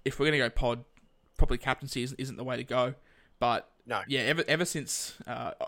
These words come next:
Speaker 1: I, I'll be pretty transparent here, ever since round eight,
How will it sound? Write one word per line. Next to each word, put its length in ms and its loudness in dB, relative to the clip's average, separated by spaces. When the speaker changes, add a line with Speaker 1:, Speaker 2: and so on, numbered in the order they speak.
Speaker 1:
I, 140 4
I'll 120 2
be 100 2
pretty 280 -2
transparent 500 -2
here, 160 -4
ever 140 -4
since 220 -10
round 640 -8
eight, 400 -2